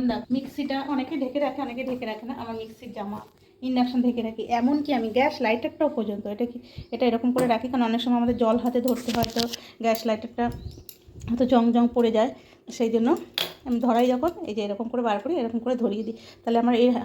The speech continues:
হাতটা লাগে না। এটার বয়স হয়ে গেল যেন ক বছর, সাত বছর প্রায় হতে গেল, সাড়ে ছ বছর, মানে আমার বিয়ে হয়েছে সাড়ে ছ বছর, আমার সাড়ে ছ বছরের জিনিস এটা। তো বলো, আমার সে-, এইরকম ছোটো ছোটো জিনিসগুলোকে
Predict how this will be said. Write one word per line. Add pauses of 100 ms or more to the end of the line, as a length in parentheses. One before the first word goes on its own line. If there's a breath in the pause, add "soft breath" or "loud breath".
হাতটা
লাগে
না।
এটার
বয়স
হয়ে
গেল (100)
যেন (100)
ক (140)
বছর, (2500 loud breath)
সাত
বছর
প্রায়
হতে
গেল, (1000)
সাড়ে
ছ (140)
বছর,
মানে
আমার
বিয়ে
হয়েছে
সাড়ে
ছ (100)
বছর,
আমার
সাড়ে
ছ (100)
বছরের
জিনিস
এটা। (440 loud breath)
তো (100)
বলো, (800 loud breath)
আমার
সে-,
এইরকম (200)
ছোটো
ছোটো
জিনিসগুলোকে